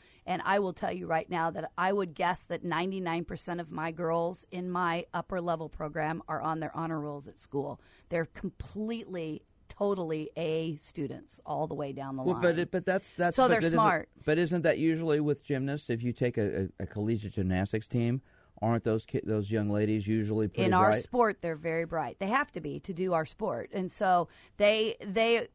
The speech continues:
Speaker 1: are very good at managing their time, getting everything done, and making sure that they have time to do everything. But once in a while, and I had one last, and I had one last week that, um, you know, that was stressing about some th-, classes at school. And I looked at her and I said,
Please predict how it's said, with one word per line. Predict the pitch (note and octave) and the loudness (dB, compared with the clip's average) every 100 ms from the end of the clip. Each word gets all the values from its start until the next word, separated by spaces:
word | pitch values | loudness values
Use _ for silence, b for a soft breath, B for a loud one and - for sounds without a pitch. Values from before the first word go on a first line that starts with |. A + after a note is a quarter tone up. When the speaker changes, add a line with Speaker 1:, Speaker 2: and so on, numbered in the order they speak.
| _ | _
Speaker 1:
are | - F3 | 0 0
very | G3+ A3+ | 2 0
good | G#3+ G#3 | 0 -2
at | F#3+ | -2
managing | F3 F3+ G3 F#3+ | -4 -4 -6 -6
their | F3 | -8
time, | - F#3 E3+ E3 | -4 -2 -2 -2
getting | F3 F3+ F#3 | -2 -2 -2
everything | F3 E3+ F3+ E3 | -4 -4 -4 -2
done, | E3 D#3 D3+ D#3 b b | -2 -2 -2 -6 b b
and | F3 D#3+ D#3+ E3 - | -2 0 0 -2 -2
making | F3+ F3+ F#3 | -4 -2 -8
sure | - G3 F3 | -6 -2 -2
that | D#3 | -2
they | E3 | -8
have | E3+ - | -8 -6
time | F#3 F3+ | -6 -6
to | E3 | -2
do | |
everything. | G#3 F#3 F3 F3 | -2 -2 -4 -4
But | F3 | -4
once | G3 G#3+ - | -2 -4 -4
in | |
a | B3 | -2
while, | B3 A3 F3+ F#3+ b b | 2 4 2 0 b b
and | F3+ | -6
I | F#3 | -2
had | F3 F3+ | 0 0
one | F#3 | 0
last, | F#3 F3 - _ _ _ b b b | 0 0 -4 _ _ _ b b b
and | F3+ F#3 | -4 0
I | |
had | F3+ F#3 | 0 2
one | G3 | 0
last | G3 G3+ G#3 A#3+ | 2 0 -2 -4
week | C4+ F3+ F3+ | -2 -2 -4
that, | F#3+ F3 E3+ - | 0 2 2 -2
um, | F#3 F3 F3 F3+ E3+ b b b b b - | -4 -2 -2 -4 -6 b b b b b -2
you | A3 | 0
know, | F#3+ | 2
that | F3+ F#3 - | 0 -2 -2
was | F#3+ - | -6 -8
stressing | - G#3+ A#3+ F3 E3+ | 0 0 0 -4 -4
about | E3+ E3+ F3 - _ - | 0 2 2 -2 _ -20
some | - G#3 F#3+ - | -8 -4 -4 -6
th-, | G3+ - - | -10 -10 -2
classes | F3+ E3+ F3+ | -2 -2 -6
at | E3+ | -8
school. | - C4 A#3 | -8 -4 -2
And | F3 | -2
I | E3+ | -4
looked | F3+ F#3 | -6 -8
at | G3 | -6
her | F3+ | -4
and | F3 | -4
I | |
said, | - F3+ E3 | -2 -2 -4